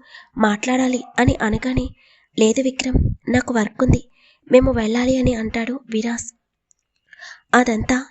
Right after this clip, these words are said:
తర్వాత, నువ్వు తీసుకువెళ్ళు వైషు" అని అనగానే, ఇంక వైష్ణవి వసు చేతిని పట్టుకుని స్టేజ్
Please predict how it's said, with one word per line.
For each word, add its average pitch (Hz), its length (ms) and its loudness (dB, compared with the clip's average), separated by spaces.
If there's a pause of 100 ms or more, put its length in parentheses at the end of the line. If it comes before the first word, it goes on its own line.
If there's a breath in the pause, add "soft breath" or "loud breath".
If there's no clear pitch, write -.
(120)
తర్వాత, 233 380 0 (640 soft breath)
నువ్వు 262 180 4
తీసుకువెళ్ళు 262 560 0
వైషు" 247 340 0 (160)
అని 254 180 2
అనగానే, 247 440 -2 (540 soft breath)
ఇంక 247 160 2
వైష్ణవి 262 580 0 (600 loud breath)
వసు 214 240 4
చేతిని 262 500 0 (140)
పట్టుకుని 254 460 0 (760)
స్టేజ్ 240 400 0